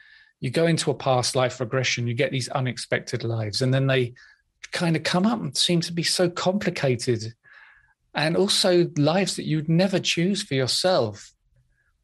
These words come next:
'Cause there's this idea maybe that it's all just made up and it's just, you're just imagining it. But, uh, I, I saw a past life where I was a woman in Venice in the seventeenth century.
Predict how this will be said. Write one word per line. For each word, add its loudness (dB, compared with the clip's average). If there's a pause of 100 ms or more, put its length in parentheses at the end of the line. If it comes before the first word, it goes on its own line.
(140)
'Cause -8
there's -4
this -2
idea 2
maybe 2
that 2
it's -2
all -2
just -4
made -2
up 0
and -4
it's -8
just, -4 (120)
you're 0
just -2
imagining 0
it. -6 (800)
But, 0
uh, 4 (140)
I, -2
I 2
saw 2
a 0
past -2
life -2 (440)
where 0
I 2
was 0
a 4
woman 2
in -2
Venice -2
in -4
the -2
seventeenth -2
century. -2